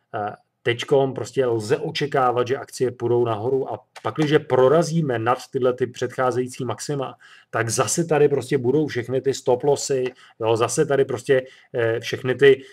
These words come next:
eh, všechny ty algoritmy, který prostě jenom, že jo, nakupujou, eh, při průrazu nad vyšší maxima, jo,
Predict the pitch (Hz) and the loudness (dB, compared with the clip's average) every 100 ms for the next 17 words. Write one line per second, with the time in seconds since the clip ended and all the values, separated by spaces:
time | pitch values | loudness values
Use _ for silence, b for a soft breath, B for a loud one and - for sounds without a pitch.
0 | B - 123 127 - 175 175 180 160 - | B -6 -4 -4 -8 -10 -12 -12 -8 -8
1 | 123 135 139 143 156 151 - 117 117 143 | -2 0 6 4 4 -10 -6 -2 4 4
2 | 147 139 135 127 127 120 139 123 123 135 | 4 -2 -2 -2 -4 0 2 4 4 4
3 | 135 127 135 113 - 127 135 135 135 135 | 4 4 4 2 -4 -6 4 8 8 6
4 | 135 _ - 117 107 - 120 120 123 120 | 2 _ -6 -2 -2 -4 -6 -2 0 4
5 | 127 120 135 120 117 120 127 139 120 - | 2 2 0 0 0 -2 -4 -6 -6 -4
6 | 156 151 127 - _ _ _ _ 120 113 | -4 -4 -6 -14 _ _ _ _ -6 -6